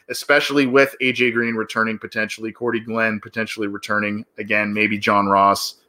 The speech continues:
Jonah Williams, someone off of I R return coming back as well. So I think from that standpoint,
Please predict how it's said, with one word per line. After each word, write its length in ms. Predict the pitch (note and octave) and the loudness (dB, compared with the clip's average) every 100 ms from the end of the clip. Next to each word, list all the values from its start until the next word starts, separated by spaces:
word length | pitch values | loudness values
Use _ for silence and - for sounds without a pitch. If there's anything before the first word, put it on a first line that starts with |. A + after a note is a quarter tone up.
| _ | _
Jonah 240 | A#2 A2+ | 0 0
Williams, 400 | G#2+ G#2+ G2+ G2+ | 0 -2 -2 -2
someone 320 | - G#2+ G#2 | -2 0 2
off 200 | G2+ G2 | 2 2
of 100 | G2+ | 0
I 180 | G2 G2 | 2 4
R 180 | G2 G2 | 6 4
return 540 | F#2+ F#2 G#2+ G2+ G2 G2+ | 2 -2 2 2 2 -4
coming 280 | - G#2 G2+ | -4 -4 0
back 340 | F#2+ F#2+ F#2+ | 2 2 0
as 200 | - G2 | -4 -6
well. 360 | F#2+ G2+ A2 E2 | 0 4 6 4
So 440 | - C3 B2 A2+ - - - _ _ _ _ _ | 4 6 8 6 0 -18 -20 _ _ _ _ _
I 100 | C#3 | 0
think 260 | D3 E3+ D#3+ | 2 2 2
from 180 | D#3 C#3 | 2 4
that 260 | E3+ G3 | 4 4
standpoint, 800 | - D#3 C3+ B2 - A#2 A#2 A#2 | 2 2 2 2 0 2 2 0